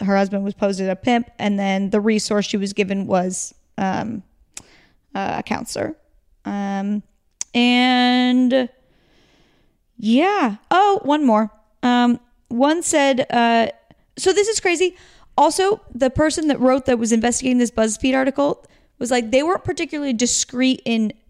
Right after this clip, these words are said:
covering up who, who these women were. The person that wrote this article goes, "I found, um,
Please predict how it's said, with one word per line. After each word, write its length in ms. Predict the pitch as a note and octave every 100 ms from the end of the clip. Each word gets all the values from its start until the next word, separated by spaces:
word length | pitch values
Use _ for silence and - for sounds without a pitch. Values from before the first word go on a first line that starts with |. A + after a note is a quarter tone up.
| _ -
covering 320 | B3+ B3 A#3+
up 120 | A#3
who, 180 | B3 A3+
who 160 | A3+ A#3
these 180 | A3 G#3
women 260 | G#3+ G#3+ G#3
were. 260 | G#3 B3 - - _ -
The 80 | A#3
person 260 | D4+ C#4+
that 60 | B3+
wrote 160 | C4
this 140 | C4 -
article 360 | A#3+ A#3+ A#3
goes, 340 | A3 A3 A3 G#3+ -
"I 140 | A#3
found, 300 | B3 C4+ A#3+ - -
um, 320 | A3 G#3+ G#3